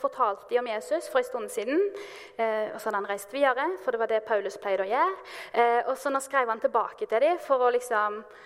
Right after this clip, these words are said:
holde kontakten, spørre hvordan det gikk, og fordi han hadde noen ting han hadde lyst å minne dem om. Så leste vi i teksten at han ber om at kjærligheten deres skal bli rik på innsikt og dømmekraft.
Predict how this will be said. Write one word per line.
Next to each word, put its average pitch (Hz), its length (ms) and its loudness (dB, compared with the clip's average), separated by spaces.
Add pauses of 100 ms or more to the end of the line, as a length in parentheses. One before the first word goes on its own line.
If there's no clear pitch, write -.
(320)
holde 220 240 6
kontakten, 277 520 -2 (160)
spørre 226 320 0
hvordan - 200 -4
det 254 100 2
gikk, - 340 -4 (400)
og 240 160 4
fordi 254 160 2
han 240 120 -4
hadde 262 240 -2
noen 208 280 -8
ting 294 320 0
han 240 120 2
hadde 233 200 -4
lyst - 280 -6
å 220 40 -4
minne 214 360 -2
dem 190 320 -6
om. 196 60 -10 (2000)
Så 262 160 6
leste 285 320 2
vi 254 80 -4
i - 40 -4
teksten 294 440 -2
at 226 240 0
han 240 160 -2
ber 247 320 4
om 233 160 -2
at 247 240 -2
kjærligheten 220 640 0
deres 262 440 0 (120)
skal 240 160 2
bli 233 160 6
rik 285 520 -4
på 214 120 2
innsikt 233 640 -2
og 208 80 0
dømmekraft. 220 840 -4